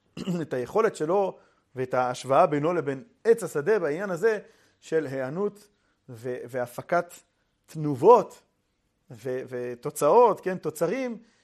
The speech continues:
שמטרתם היא לא שימור הקיום שלנו, אלא משהו שהוא מעל ומעבר,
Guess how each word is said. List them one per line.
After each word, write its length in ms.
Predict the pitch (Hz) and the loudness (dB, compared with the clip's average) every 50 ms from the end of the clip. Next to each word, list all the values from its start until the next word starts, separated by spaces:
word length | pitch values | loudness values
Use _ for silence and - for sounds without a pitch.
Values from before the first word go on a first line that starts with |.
| _ _ | _ _
שמטרתם 1000 | - - - - 151 147 143 147 143 143 - 156 151 151 - 240 247 226 208 185 | -20 -18 -10 -6 -6 -4 -4 -4 -4 -4 -2 -2 0 0 0 0 0 -2 -2 -4
היא 80 | 175 170 | -2 -2
לא 100 | 196 208 | -2 -2
שימור 520 | 202 - - - 160 147 170 208 208 196 | -2 -4 -8 -8 -8 -6 -4 -2 -2 -4
הקיום 340 | 170 - - 175 190 208 196 | -4 -6 -6 -6 -6 -6 -6
שלנו, 520 | - - 196 226 262 262 220 196 190 185 - _ _ _ _ _ _ _ | -6 -4 -2 -2 -2 -2 -4 -6 -8 -8 -10 _ _ _ _ _ _ _
אלא 280 | 139 160 175 160 147 139 | -4 -2 0 0 -2 -2
משהו 300 | 147 160 156 - 160 139 | -2 -6 -8 -8 -10 -12
שהוא 420 | - - 143 135 151 175 175 180 180 _ _ _ _ _ _ _ | -10 -10 -8 -8 -8 -8 -10 -10 -12 _ _ _ _ _ _ _
מעל 440 | 135 151 156 - 170 185 196 196 185 | -8 -8 -6 0 2 2 2 2 2
ומעבר, 600 | 170 156 147 147 160 180 165 139 143 135 135 135 | 0 -2 0 0 0 0 0 0 -2 -2 -2 -4